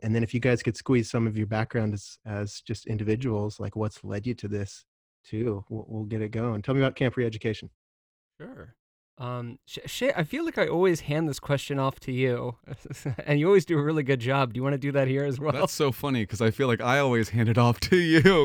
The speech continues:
Speaker 3: <laughs> 'cause I never wanna
Speaker 2: <laughs>
Speaker 3: start. Uh,
Speaker 2: Okay.
Speaker 3: but I love that you offered the baton to me, so I will take it. Um,
Speaker 2: Okay.
Speaker 3: yeah, so Camp Reeducation started, uh, Ian had suggested it months and months ago, and it took us forever to finally get the ball rolling. But,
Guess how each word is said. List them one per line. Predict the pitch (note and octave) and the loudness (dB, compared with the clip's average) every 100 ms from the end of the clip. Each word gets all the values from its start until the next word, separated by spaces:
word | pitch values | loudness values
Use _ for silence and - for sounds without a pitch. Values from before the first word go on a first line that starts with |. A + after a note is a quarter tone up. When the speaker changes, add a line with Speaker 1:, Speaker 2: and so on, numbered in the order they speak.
| B2+ | 4
Speaker 3:
<laughs> | |
'cause | C3+ B2+ | 4 4
I | C3 | 6
never | B2+ C#3+ - | 6 8 6
wanna | B2 F3+ | 4 2
Speaker 2:
<laughs> | |
Speaker 3:
start. | G3+ D3 C3 C3 _ _ | 2 0 0 -6 _ _
Uh, | - E3+ E3+ E4 - | 0 0 0 -2 -4
Speaker 2:
Okay. | D#3+ B2 A#2 A2 - - | -4 0 0 -2 -8 -20
Speaker 3:
but | A2+ C3+ A#2+ | -4 -2 0
I | - A#2+ | 2 2
love | B2+ D3+ | 4 2
that | C3+ B2+ | 0 0
you | A#2+ A2+ | 2 4
offered | A#2 D3 | 4 2
the | B2 | 2
baton | A#2+ - B2 A#2+ | 0 0 0 0
to | A#2+ | 0
me, | G#2+ G2+ | 0 0
so | - | -2
I | - | -4
will | G#2 G2 | -2 -4
take | G2+ F#2 | -6 -6
it. | E2 - - | -8 -10 -6
Um, | F#2+ F2+ F2+ | -4 -6 -8
Speaker 2:
Okay. | B2 - G#2 G#2 _ _ - _ _ _ _ | -14 -16 -20 -20 _ _ -20 _ _ _ _
Speaker 3:
yeah, | C3+ D#3+ | -4 -4
so | A#2 B2+ A2+ | 0 0 0
Camp | F3 A#3 | -2 -4
Reeducation | D4 A3+ D#3 - C3 | -4 -4 -4 -4 -6
started, | - C3 C3 C3 B2+ A#2+ - | -2 0 2 2 2 0 -2
uh, | A2+ G#2+ - | 0 0 0
Ian | D3 G#3+ E3 | 0 0 0
had | A#2 B2 | -2 -4
suggested | - A2 A#2 A2+ - A2+ | -2 -2 0 -2 -4 0
it | G#2 G#2 | 0 0
months | G#2 A2 B2+ A#2+ | -2 0 0 -2
and | A2 | -2
months | G#2+ G#2+ | -2 -2
ago, | G#2+ F#2+ F#2 | -2 0 0
and | F2+ F#2 | -2 -4
it | F2+ | -6
took | - | -6
us | B2 - | -6 -6
forever | - - G#2+ G#2+ G2+ | -6 -4 -4 -2 -4
to | |
finally | F#2+ G2 G2 F#2+ | -4 -4 -4 -4
get | F2+ | -4
the | F2 | -4
ball | G2 F#2 | -2 -2
rolling. | F#2+ G#2 G2+ F#2 | 0 2 2 0
But, | F#2 G#2+ | -4 -6